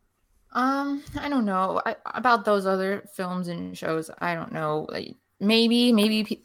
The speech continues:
um, those industries will wanna capitalize on this. It, it's quite possible. But for Jurassic, I just want the original script that was written. I don't want any changes. Like, every second that goes by, I'm afraid that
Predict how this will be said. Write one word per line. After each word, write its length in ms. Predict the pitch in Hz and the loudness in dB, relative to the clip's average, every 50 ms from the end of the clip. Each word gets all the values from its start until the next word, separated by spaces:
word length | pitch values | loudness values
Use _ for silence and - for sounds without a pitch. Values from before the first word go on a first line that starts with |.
| - | 2
um, 240 | 202 180 185 185 185 | 4 6 6 6 4
those 300 | 185 185 185 185 - - _ - | 2 0 -2 -4 -8 -10 _ -4
industries 420 | 185 185 190 - - 196 180 175 | -2 -2 -2 -4 -4 -4 -4 -4
will 80 | 180 180 | -2 -4
wanna 160 | 175 165 160 | -4 -4 -6
capitalize 640 | - - 151 160 - - 170 170 170 170 170 170 - | -4 -4 -4 -4 -4 -4 -4 -2 -2 -2 -2 -2 -2
on 180 | 175 175 175 175 | -4 -4 -4 -4
this. 260 | 170 170 - 170 - | -6 -8 -8 -10 -10
It, 100 | - - _ _ - | -14 -16 _ _ -16
it's 100 | 165 - | -14 -10
quite 240 | - 185 175 - - | -6 -4 -2 2 4
possible. 460 | 175 165 175 175 - - 180 185 180 | 4 4 4 4 0 -2 -2 -2 0
But 220 | 175 190 - - | 0 -2 -2 0
for 140 | - 208 202 | 2 2 4
Jurassic, 640 | 185 196 185 180 175 180 185 - - 208 202 - - | 4 4 4 6 6 4 2 0 0 0 0 0 0
I 100 | 208 233 | 0 0
just 220 | 226 302 - - | 0 0 0 2
want 140 | 285 247 220 | 2 2 4
the 100 | 226 196 | 4 2
original 500 | 185 175 175 190 196 190 190 190 185 180 | 2 2 2 2 2 2 2 0 0 -2
script 320 | 185 - - 170 175 - - | -4 -4 -4 -4 -4 -2 0
that 140 | 160 160 - | -2 0 0
was 140 | - 165 | -2 -4
written. 400 | 170 165 160 - - 170 170 170 - _ - - - - | -2 -4 -2 -2 -4 -4 -4 -4 -6 _ -16 -20 -10 -2
I 100 | - - | 0 2
don't 120 | 208 220 233 | 4 6 6
want 120 | 233 208 - | 4 4 4
any 260 | - 202 202 208 214 208 | 4 4 4 4 4 2
changes. 480 | - - 196 185 185 185 185 185 185 | 2 2 2 2 2 2 2 2 4
Like, 160 | 196 196 196 - | 4 4 4 4
every 240 | - 220 226 269 269 | 4 4 4 2 2
second 360 | - 254 226 233 240 226 208 | 4 2 2 4 2 2 2
that 120 | 208 196 196 | 2 2 2
goes 200 | 196 196 202 202 | 2 2 2 4
by, 220 | 175 180 175 170 | 6 6 6 6
I'm 180 | 170 175 190 196 | 6 4 4 4
afraid 520 | 196 196 - - 202 196 202 196 202 196 | 2 2 2 4 4 6 6 6 6 6
that 220 | 185 180 175 175 | 4 4 2 2